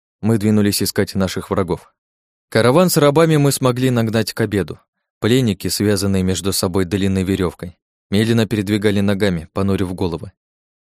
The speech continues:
Впереди шагали немногочисленные мужчины, потом женщины и в конце дети.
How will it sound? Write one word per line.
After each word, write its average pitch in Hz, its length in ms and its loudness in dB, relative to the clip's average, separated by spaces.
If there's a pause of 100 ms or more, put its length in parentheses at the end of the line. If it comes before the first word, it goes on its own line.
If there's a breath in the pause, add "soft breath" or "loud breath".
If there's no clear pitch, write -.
(120)
Впереди 110 380 2
шагали 131 400 2
немногочисленные 110 840 0
мужчины, 101 600 -2
потом 92 280 -4
женщины 92 420 -2
и 80 40 -4
в - 60 -20
конце 90 280 -4
дети. 87 360 -4